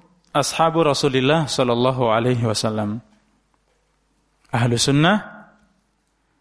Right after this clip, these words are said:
setelah dibahas secara khusus tadi mereka-mereka yang murni akidahnya, ya,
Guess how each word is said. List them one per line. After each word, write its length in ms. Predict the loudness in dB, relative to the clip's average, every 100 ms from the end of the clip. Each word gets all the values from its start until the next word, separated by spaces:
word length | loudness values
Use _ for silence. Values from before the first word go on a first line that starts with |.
| _ _ _ _ -20
setelah 320 | -6 -2 0
dibahas 400 | 2 2 2 0
secara 240 | 0 0
khusus 320 | 2 2 0 0
tadi 240 | 0 2 2
mereka-mereka 640 | 2 2 2 2 2 2
yang 400 | 2 2 0 -4 -10 _ _ _ _ _ _ _ _ _ _ _ _
murni 480 | 2 2 4 4 4
akidahnya, 960 | 2 2 2 2 2 4 4 4 0 -6 -20 _ _ _ _ _ 2
ya, 320 | 4 2